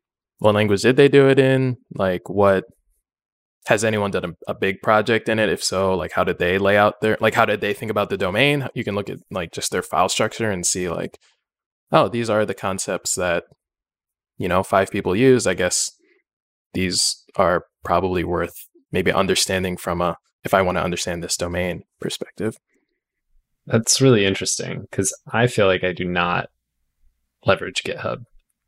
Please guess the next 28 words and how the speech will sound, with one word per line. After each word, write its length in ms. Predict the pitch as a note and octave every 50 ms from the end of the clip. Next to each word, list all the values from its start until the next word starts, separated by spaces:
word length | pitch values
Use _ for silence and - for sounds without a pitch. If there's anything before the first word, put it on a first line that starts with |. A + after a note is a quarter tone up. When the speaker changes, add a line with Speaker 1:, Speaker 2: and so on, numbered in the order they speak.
| _ _ _ _ _ _ _ _ _ _ _ _ _ _ _ _ _ -
Speaker 2:
as 220 | C3+ B2+ A#2 -
much 180 | B2+ A#2+ - -
as, 200 | G#2 F#2+ E2 -
like, 260 | - G2 - - -
it 140 | F#2+ - -
would 160 | G2+ F#2+ E2+
be 100 | - F2+
useful 640 | F#2+ G2 G2+ G2 - - - - B2 B2+ A2 A2 A2+ _ _ - - _ _ _ _ _ _ _ _ _ _ _ _ _ _ _ _ _ _ _ _ _ _ -
to 160 | - - F#2+
use 260 | F#2+ G2 G2+ F#2+ -
it, 120 | - - - - -
right? 240 | G#2+ G2+ F#2+ G2 - -
Like, 240 | G2+ G2 F#2+ - - _ _ _ _ _ _ _ _ _ _ _ _ _ _ _ _ _ _ _ _ _ _ _ -
GitHub 320 | - C3+ C3+ A#2+ A2 G2+ F#2+
is 140 | G2 F#2+ G2
where 140 | F#2+ F#2
I 80 | F#2 F#2+
push 280 | - - G2+ F#2 - -
my 120 | - G2
source 320 | - - - C3+ B2 -
code, 420 | - - - A#1+ - - A#2+ A2+ B2 _ _ _ _ -
and 460 | G#2 G2 F#2 F#2 F2+ F2+ F2+ F2+ B2 B2+
Speaker 1:
Mm-hmm, 420 | A2+ A2 G#2 G2+ - _ - -
mm-hmm. 280 | A2+ G#2+ G2 G#2 F#2+ F#2+ F#2+ -
Speaker 2:
it's 280 | A2 G#2 - - -
not 400 | A2 G2+ G2+ G2+ G2 G2 F#2 F#2
like 280 | G2 F#2+ F#2 F2 - -
a, 680 | F2+ F2 F2 E2+ E2+ E2+ E2+ E2+ E2+ E2+ F2 F#2+ G#2+